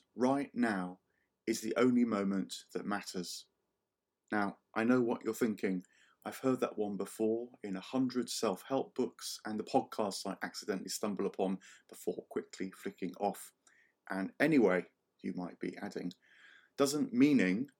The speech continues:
come with imagining a better tomorrow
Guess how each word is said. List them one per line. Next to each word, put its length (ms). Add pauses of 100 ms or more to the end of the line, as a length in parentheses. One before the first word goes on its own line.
(140)
come 280
with 280
imagining 760
a 80
better 300
tomorrow 600